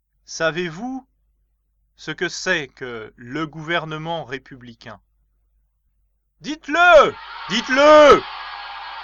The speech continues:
lui répond-on de toutes parts. La République, poursuit Lamartine, savez-vous que c'est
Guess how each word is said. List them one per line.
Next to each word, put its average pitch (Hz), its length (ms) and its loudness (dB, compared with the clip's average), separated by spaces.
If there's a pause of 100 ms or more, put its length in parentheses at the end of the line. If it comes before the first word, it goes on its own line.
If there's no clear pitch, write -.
(280)
lui 139 120 -8
répond-on 147 600 -10
de 117 200 -20
toutes - 300 -20
parts. 98 440 -20 (2500)
La 180 180 2
République, 240 840 -8 (1120)
poursuit - 320 -20
Lamartine, 113 540 -18 (560)
savez-vous 202 680 -4
que 160 160 -10
c'est 180 460 -2